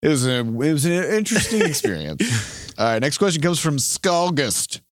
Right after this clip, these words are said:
Speaker 1: In a previous podcast, you guys discussed how you hated crafting games, and so in Crashlands, you basically just omitted the parts of crafting you disliked. Can you talk more about this? What are the good and the bad parts of crafting games?
Speaker 2: Mm. Well, I think,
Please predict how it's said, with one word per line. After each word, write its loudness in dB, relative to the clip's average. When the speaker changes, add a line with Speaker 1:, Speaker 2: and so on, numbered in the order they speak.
Speaker 1:
In 0
a 0
previous 2
podcast, 2
you 2
guys 2
discussed -2
how 2
you 2
hated 0
crafting 0
games, -4
and -2
so 0
in -4
Crashlands, -2
you -4
basically -4
just -4
omitted 2
the -6
parts -4
of -10
crafting -6
you -10
disliked. -6
Can -2
you 0
talk 2
more 4
about 0
this? -2
What -2
are -2
the 0
good 2
and -2
the -2
bad -2
parts -6
of 0
crafting -2
games? -6
Speaker 2:
Mm. -2
Well, 0
I 2
think, -4